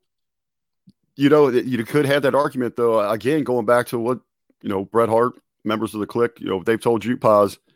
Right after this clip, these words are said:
John Cena was one of those guys that wasn't just revving up for a certain portion of the season. I mean, you got John Cena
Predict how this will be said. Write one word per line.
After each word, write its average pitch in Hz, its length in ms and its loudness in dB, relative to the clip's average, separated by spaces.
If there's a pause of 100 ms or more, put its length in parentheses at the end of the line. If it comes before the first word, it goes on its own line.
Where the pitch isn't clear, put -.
(540)
John 120 180 2
Cena 151 200 0
was 147 120 0
one 131 100 0
of 123 40 2
those 123 140 0
guys 131 380 2
that 117 140 -4 (140)
wasn't 147 300 2
just 160 240 -2
revving 147 280 4
up 147 140 4
for 127 220 2
a 113 40 -2
certain 120 320 -4
portion 131 380 -4
of 120 80 0
the 101 80 -6
season. 104 460 -4 (800)
I - 20 -4
mean, 101 140 0
you 117 100 -4
got 117 220 2
John 127 240 2
Cena 117 480 0